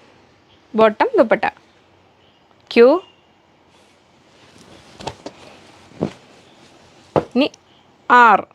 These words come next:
ഒരു ലൈറ്റ് ഗ്രീനും ഒരു മോസ് ഗ്രീൻ എന്നൊക്കെ ചാണകപ്പച്ചയുടെ ആ ഒരു കളറും ഒരു യെല്ലോയും കൂടെ കൂടിയ പോലെ. ദാ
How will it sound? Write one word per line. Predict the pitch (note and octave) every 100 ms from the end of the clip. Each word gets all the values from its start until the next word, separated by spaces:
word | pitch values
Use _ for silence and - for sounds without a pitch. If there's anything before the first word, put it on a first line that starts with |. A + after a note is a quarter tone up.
| _ _ _ _ _ _ _ _ _ _ _ _ _ _ _ _ _ _ _ _ _ _ _ _ _ _ _ _ - -
ഒരു | A3
ലൈറ്റ് | A3 A3 G#3+ G#3+
ഗ്രീനും | A3+ A#3+ A#3+ F#4 - _ -
ഒരു | A#3 A#3+ A#3 A#3 A3+
മോസ് | A#3 A3+ A3
ഗ്രീൻ | A#3+ A#3+
എന്നൊക്കെ | A#3+ A#3 -
ചാണകപ്പച്ചയുടെ | A3+ A3+ A3+ A#3 - B3 C#4 - _ -
ആ | A#3+
ഒരു | A#3+
കളറും | A#3+ A#3+ C4 D4
ഒരു | B3+
യെല്ലോയും | A#3+ A3+ A3+
കൂടെ | A3
കൂടിയ | A#3 A3 G#3+
പോലെ. | F#3
ദാ | F#3+